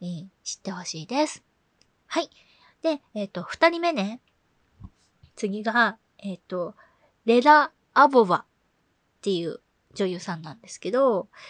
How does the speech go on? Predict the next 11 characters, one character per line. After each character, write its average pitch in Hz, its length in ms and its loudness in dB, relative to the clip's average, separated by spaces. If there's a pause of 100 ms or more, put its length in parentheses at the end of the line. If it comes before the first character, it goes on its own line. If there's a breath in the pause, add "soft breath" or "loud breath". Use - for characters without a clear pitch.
(140 loud breath)
こ - 120 -12
の 294 160 -4
方、 262 680 0 (240)
あ 175 140 -10
の、 175 580 -10
映 330 260 0
画 165 180 0
の 170 420 -12 (560)
ア 294 120 4
ナ 262 140 -2
っ - 80 -10